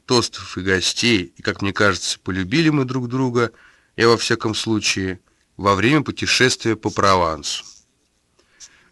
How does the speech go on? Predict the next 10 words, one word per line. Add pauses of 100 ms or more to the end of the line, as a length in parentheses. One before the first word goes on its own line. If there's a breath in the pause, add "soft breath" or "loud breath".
По
складу
своего
характера
Константин
Георгиевич
был
человеком,
для
которого